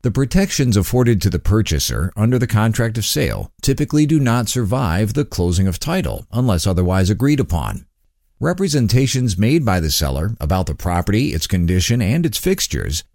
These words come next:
apply only until ownership changes hands. Purchasers need to remember that the property they are buying is almost always sold as is unless stated otherwise in the contract of sale.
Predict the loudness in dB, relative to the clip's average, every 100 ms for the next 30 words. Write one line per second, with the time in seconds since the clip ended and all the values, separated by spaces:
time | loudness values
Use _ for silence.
0 | -8 -2 0 0 -2 -2 0 2 4 6
1 | 6 6 4 4 2 4 2 2 2 -2
2 | 0 0 0 0 -2 -2 -4 -6 -10 -10
3 | _ _ _ _ _ _ _ -2 0 0
4 | 0 2 2 4 2 2 0 0 0 -2
5 | -4 -8 _ _ _ 0 0 0 -4 0
6 | 0 0 2 2 4 2 2 2 2 2
7 | -2 -2 0 2 2 2 0 -2 0 2
8 | 2 0 0 0 0 -2 -2 0 2 2
9 | 0 0 0 0 -4 -4 -2 2 2 2
10 | 0 2 0 0 0 0 -2 0 0 0
11 | 0 0 0 -2 -2 -4 -2 -2 -4